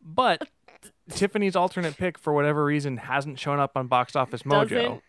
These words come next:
Speaker 2: exist.
Speaker 1: So we all made an executive decision to allow me, Tiffany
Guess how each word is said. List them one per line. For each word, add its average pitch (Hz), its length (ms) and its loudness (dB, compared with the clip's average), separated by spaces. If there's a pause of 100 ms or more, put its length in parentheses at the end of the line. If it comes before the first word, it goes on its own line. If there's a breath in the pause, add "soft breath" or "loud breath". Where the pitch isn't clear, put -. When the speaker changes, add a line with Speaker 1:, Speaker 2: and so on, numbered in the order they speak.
Speaker 2:
exist. 185 800 -8 (540)
Speaker 1:
So - 140 -2
we 147 140 2
all 160 140 4
made 151 220 2
an 131 120 0
executive 131 440 -2
decision 120 540 -2
to 123 160 -4
allow 110 520 2
me, 127 500 0 (340)
Tiffany 131 320 0